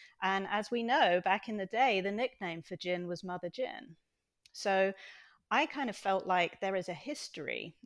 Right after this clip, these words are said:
in the spirit with women that we need to honor and we need to pay tribute to. But at the same time, I wanted to, I set out to recreate, um,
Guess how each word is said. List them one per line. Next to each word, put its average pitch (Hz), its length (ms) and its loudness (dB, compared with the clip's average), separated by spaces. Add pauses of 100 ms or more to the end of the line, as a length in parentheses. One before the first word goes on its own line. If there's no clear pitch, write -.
(120)
in 196 260 -4
the 180 60 -8
spirit 151 600 -2 (260)
with 170 280 -4
women 160 440 -6 (340)
that 175 440 0
we 185 120 -2
need 190 220 -6
to - 160 -4
honor 175 420 -4 (240)
and 170 220 -4
we 175 80 -6
need 175 140 -6
to 175 100 -12
pay 170 220 -4
tribute 165 440 -8
to. 156 240 -8 (600)
But 208 120 2
at 220 80 0
the 220 60 -2
same 269 260 -2
time, 226 400 0
I 208 120 2
wanted 247 300 -2
to, 208 280 2
I 208 60 0
set 226 340 -4
out 202 360 -2
to 196 240 0
recreate, 190 1000 -2
um, 175 500 -4